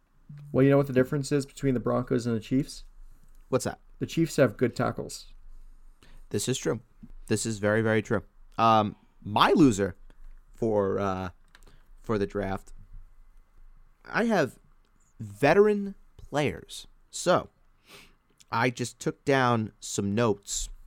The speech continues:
Speaker 2: on players whose positions may come under a tiny bit of scrutiny based on additions that have been added to their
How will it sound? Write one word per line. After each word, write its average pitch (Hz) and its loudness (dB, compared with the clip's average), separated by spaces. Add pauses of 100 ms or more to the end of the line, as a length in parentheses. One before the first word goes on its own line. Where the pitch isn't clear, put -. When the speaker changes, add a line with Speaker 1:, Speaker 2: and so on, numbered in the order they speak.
(440)
Speaker 2:
on 92 -4 (340)
players 131 6 (120)
whose 107 -6 (1160)
positions 185 4
may 131 4
come 120 -2
under 131 4
a 107 -2
tiny 147 -4
bit 165 -4
of 175 -10
scrutiny 190 0
based 110 -2
on 101 0 (100)
additions 113 -2
that 107 -2
have 113 -8
been 110 -6
added 107 -2
to 98 -10
their 107 0